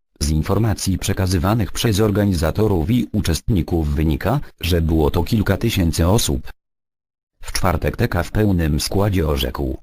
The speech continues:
że przepis zezwalający na dopuszczalność aborcji w przypadku dużego prawdopodobieństwa ciężkiego i nieodwracalnego upośledzenia płodu albo nieuleczalnej choroby zagrażającej jego życiu jest niezgodny z konstytucją.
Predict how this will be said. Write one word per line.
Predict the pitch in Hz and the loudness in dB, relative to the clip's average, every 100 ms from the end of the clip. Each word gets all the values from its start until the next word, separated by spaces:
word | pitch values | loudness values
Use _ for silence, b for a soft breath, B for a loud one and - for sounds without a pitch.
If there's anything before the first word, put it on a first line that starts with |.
| - - | -10 -2
że | 87 76 | 0 0
przepis | - 73 85 - 78 | 0 -2 -2 -2 -2
zezwalający | 90 78 85 73 78 117 117 110 | -2 0 0 0 0 0 0 2
na | 113 | 2
dopuszczalność | 107 113 - - 76 73 76 - - | 2 2 0 0 0 0 0 -2 -2
aborcji | 85 98 113 - 92 78 | 0 0 0 -2 -2 -2
w | - | -2
przypadku | - 104 107 - 85 | 0 0 -2 -2 0
dużego | 85 87 120 98 76 | 0 0 0 0 0
prawdopodobieństwa | 95 82 85 104 87 80 95 67 - - 104 | -2 0 0 0 2 2 2 0 -2 -4 0
ciężkiego | 85 76 - 73 78 | 0 -2 -2 -2 0
i | 92 | 2
nieodwracalnego | 95 131 143 104 107 - 85 80 73 71 | 2 2 2 0 0 0 0 2 2 2
upośledzenia | 82 95 98 - 80 82 123 123 | 0 2 0 0 0 2 2 0
płodu | - 107 131 82 | 0 -2 0 0
albo | 90 110 92 | 0 0 0
nieuleczalnej | 82 92 90 85 98 92 80 71 | 2 2 2 2 0 2 0 0
choroby | 90 101 95 80 73 | 0 0 2 2 2
zagrażającej | 78 78 76 76 78 113 - 80 71 | 0 0 0 0 2 2 0 0 2
jego | 87 85 | 2 2
życiu | 82 101 - 85 | 2 0 0 0
jest | 85 87 | 0 0
niezgodny | 104 90 80 92 120 101 85 | 2 2 4 2 2 2 0
z | - | 0
konstytucją. | 92 85 - 76 101 - 69 62 62 | -2 -2 -2 0 0 0 -2 -4 -6